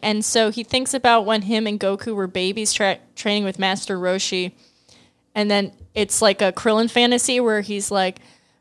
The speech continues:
Master Roshi tells Krillin he's so much more powerful than Goku, and he's like, "Too bad."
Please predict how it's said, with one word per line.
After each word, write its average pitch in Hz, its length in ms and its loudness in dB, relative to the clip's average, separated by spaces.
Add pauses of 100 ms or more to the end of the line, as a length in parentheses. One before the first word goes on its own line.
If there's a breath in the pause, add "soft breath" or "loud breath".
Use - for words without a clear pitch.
Master 214 340 2
Roshi 208 380 0
tells 196 240 2
Krillin 202 380 2
he's 185 140 -2
so - 300 2
much 196 220 0
more 190 140 -2
powerful 190 540 2
than 185 180 -4
Goku, 185 440 0
and 208 80 0
he's 185 160 -2
like, 180 220 -2
"Too 269 380 -6
bad." 320 880 2